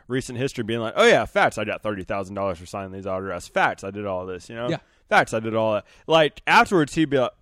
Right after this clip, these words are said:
Speaker 1: "Oh, yeah, no, he was guilty. Like, no, he, he, he did it, but, like,
Speaker 2: Yeah.
Speaker 1: I got him off."
Speaker 2: Yeah, yeah. So
Speaker 1: But, you know, my, my charm alone got him off. Um, also, the, uh, number two has to be, you know, being,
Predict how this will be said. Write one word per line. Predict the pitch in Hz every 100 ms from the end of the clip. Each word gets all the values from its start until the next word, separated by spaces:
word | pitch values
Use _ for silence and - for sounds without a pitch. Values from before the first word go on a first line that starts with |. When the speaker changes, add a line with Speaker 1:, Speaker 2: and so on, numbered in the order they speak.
| -
Speaker 1:
"Oh, | 202
yeah, | 170 117
no, | 101
he | 95
was | 160 104
guilty. | 104 92 87 87 _ - -
Like, | 107 110
no, | 147 117
he, | 180 208
he, | 202 233 185
he | 254
did | 165 180
it, | 127 113
but, | 117
like, | 107 98
Speaker 2:
Yeah. |
Speaker 1:
I | 120
got | 123
him | 120
off." | 107 85 - _ -
Speaker 2:
Yeah, | 139
yeah. | 131 - - _
So | - 120
Speaker 1:
But, | 117 -
you | 113
know, | 110
my, | 107 107
my | 120
charm | 107 131 127
alone | 113 117 104
got | 101
him | 101
off. | 113 101 - _ _
Um, | 123 135 131 123 - _ _ _ _ _ - - -
also, | 160 214 - 160
the, | 131
uh, | 139 123
number | 131 151 131
two | - 160
has | 139 123 -
to | 113
be, | 113
you | 117
know, | 107
being, | 107 113 110